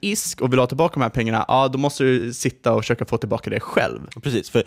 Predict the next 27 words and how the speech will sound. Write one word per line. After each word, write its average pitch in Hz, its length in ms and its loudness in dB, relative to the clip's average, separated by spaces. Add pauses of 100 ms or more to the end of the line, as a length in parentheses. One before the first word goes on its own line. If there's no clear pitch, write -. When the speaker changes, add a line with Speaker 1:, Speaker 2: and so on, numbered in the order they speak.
(140)
Speaker 2:
skillnaden, 151 580 4
jag 107 100 2
tycker 139 180 0
den 113 120 2
är 107 40 -2
ganska 107 240 -2
intressant, 104 460 -2
är 107 60 -2
att 107 60 -4
på - 80 -2
en 110 100 -2
I 117 180 0
S 113 140 0
K 175 300 4
eller 107 320 2
en 95 240 -2
aktiedepå, 98 760 -2
då 104 140 0
är 131 40 2
det 117 60 0
ju 107 60 0
du 127 300 4
personligen 85 500 -2
som 87 120 -6
står 117 120 -6
skriven 85 360 -2
på, - 140 -8